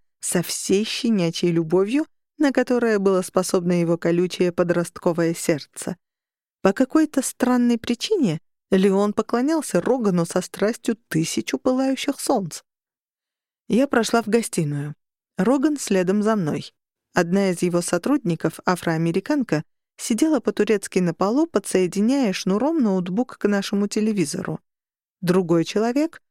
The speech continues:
аккуратный спортивный мужчина лет сорока, сидел на диване, наклонившись вперед и удерживая большую часть своего веса на ногах, готовый вскочить в любую секунду.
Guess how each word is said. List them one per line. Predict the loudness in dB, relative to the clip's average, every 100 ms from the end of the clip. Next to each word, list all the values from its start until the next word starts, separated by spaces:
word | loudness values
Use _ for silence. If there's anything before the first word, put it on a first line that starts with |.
| _ -4
аккуратный | 0 2 2 0 -2
спортивный | -2 -2 -2 0 0 0
мужчина | -2 -2 -2 0
лет | 0 0
сорока, | -2 -2 0 -2 -2 _ _ _ _
сидел | -4 0 2 2
на | 0
диване, | 2 2 2 2
наклонившись | 0 0 0 0 -2 -4 -6
вперед | -8 -4 0 0 -2 _ _ -2
и | 0
удерживая | 2 2 0 -2 0 0 0
большую | 0 0 0 -2 -2
часть | 0 -2 -2
своего | -2 0 0 -2
веса | -2 -4 -4
на | -2
ногах, | -2 0 0 -2 _ _ _ -2
готовый | 0 0 0 -2 -4
вскочить | -2 -4 -2 -4 -4 -8 _ -4
в | 0
любую | 2 2 0 0
секунду. | -2 -8 -6 -6 -6 -8